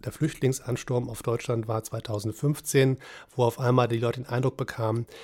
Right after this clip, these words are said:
die gesellschaftlichen Institutionen, von denen wir immer dachten, die machen das schon irgendwie, die werden sich mal mehr anstrengen, es ruckelt mal ein bisschen, aber im Großen und Ganzen wird schon irgendwie gehen. Auf einmal kamen die an Kapazitätsgrenzen. Menschen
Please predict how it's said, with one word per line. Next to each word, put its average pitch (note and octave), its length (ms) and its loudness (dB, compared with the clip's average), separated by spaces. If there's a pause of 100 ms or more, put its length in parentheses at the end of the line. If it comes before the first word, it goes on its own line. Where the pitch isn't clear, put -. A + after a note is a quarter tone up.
(140)
die - 20 -8
gesellschaftlichen B2+ 520 0
Institutionen, C3 880 0 (180)
von A#2 220 0
denen B2 160 2
wir B2 80 -2
immer B2 160 0
dachten, A2+ 320 -2
die A2 80 2
machen G#2 300 2
das A2 120 0
schon - 180 -2
irgendwie, G#2+ 300 -2
die G#2 180 -6
werden A2 140 -2
sich - 140 -6
mal G#2 100 0
mehr G#2 220 -2
anstrengen, A2+ 420 0
es - 100 -10
ruckelt C3 300 0
mal A2+ 120 2
ein G#2+ 60 0
bisschen, A#2+ 220 0
aber A2 140 -4
im G2+ 80 -2
Großen B2 320 0
und - 20 -2
Ganzen G#2+ 340 -2
wird A2 140 -2
schon A#2 140 -2
irgendwie A2+ 300 -4
gehen. B2 400 0 (420)
Auf - 100 -12
einmal C3+ 240 2
kamen C3+ 240 6
die C3+ 80 0
an B2 80 0
Kapazitätsgrenzen. B2+ 1000 -2
Menschen B2 440 0